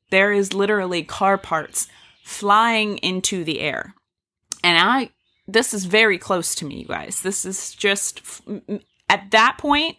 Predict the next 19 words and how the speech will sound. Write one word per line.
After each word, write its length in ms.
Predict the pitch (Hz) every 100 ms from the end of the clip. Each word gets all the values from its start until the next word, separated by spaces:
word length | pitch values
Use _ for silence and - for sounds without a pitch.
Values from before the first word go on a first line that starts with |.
| -
when 140 | 196
I'm 120 | 185
looking 220 | 202 226 220
over 180 | 214
Hunter's 300 | 220 214 214
head, 300 | - 220 240 - - -
he's 160 | - 226
maybe 400 | 214 208 202 190
only 400 | 190 185 185 175
four 260 | - 233 208
car 240 | - 143
lengths, 240 | 120 -
four 160 | - 190
or 40 |
five 280 | 190 175 160
car 160 | - 147
lengths 240 | 143 -
behind 340 | - 165 139 95
me, 220 | 85